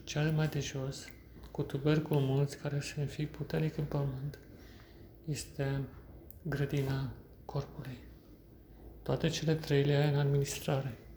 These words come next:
și trebuie să fii un bun, uh, pasnic și îngrijitor al lor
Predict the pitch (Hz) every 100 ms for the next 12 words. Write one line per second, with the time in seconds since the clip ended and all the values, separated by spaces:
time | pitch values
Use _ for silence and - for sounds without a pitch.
0 | - - - - - - 147 - 165 160
1 | 156 151 143 - 151 143 - - - -
2 | 139 135 143 139 180 190 196 196 - -
3 | - - - - - - - 170 165 -
4 | - - - - - - - - - -
5 | - 143 143 143 160 160 - - - 202
6 | 165 160 143 139 - 139 143 139 139 147
7 | 139